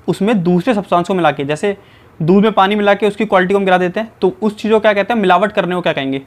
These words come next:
उसका कन्वर्ट सब्स्टिट्यूशन होगा आपका अडल्ट्रेशन। फोर्थ ऑप्शन आपका यहाँ पे करेक्ट आंसर होगा।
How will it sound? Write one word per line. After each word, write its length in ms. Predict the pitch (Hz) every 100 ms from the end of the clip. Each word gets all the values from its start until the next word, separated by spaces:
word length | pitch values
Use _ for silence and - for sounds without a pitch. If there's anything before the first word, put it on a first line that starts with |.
| - - - _ -
उसका 240 | - - 202
कन्वर्ट 180 | 196 190
सब्स्टिट्यूशन 240 | 185 202
होगा 120 | 190
आपका 180 | 196 -
अडल्ट्रेशन। 640 | - 170 190 180 160 151 143 -
फोर्थ 240 | 190 208
ऑप्शन 260 | 208 175 185
आपका 220 | 175 180
यहाँ 80 | 170
पे 60 | 170
करेक्ट 240 | 170 160
आंसर 180 | 165 160
होगा। 220 | 156 214